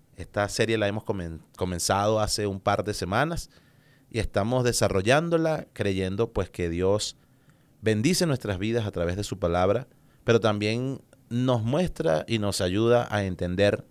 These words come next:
muchas cosas de las cuales muchas personas se hacen pregu-, preguntas. Así que antes de comenzar,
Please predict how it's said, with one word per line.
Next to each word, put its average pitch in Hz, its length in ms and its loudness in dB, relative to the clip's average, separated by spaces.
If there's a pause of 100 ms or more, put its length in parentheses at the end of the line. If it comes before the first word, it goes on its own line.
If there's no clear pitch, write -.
(540)
muchas 165 240 6
cosas 104 500 2 (160)
de 85 220 -4
las 85 120 -6
cuales 87 540 0 (400)
muchas 90 300 0
personas 107 400 4
se - 80 4
hacen 107 240 0
pregu-, 160 420 2
preguntas. 147 720 2 (360)
Así - 260 -4
que 107 480 4 (600)
antes - 280 -4
de 117 80 -2
comenzar, 98 640 2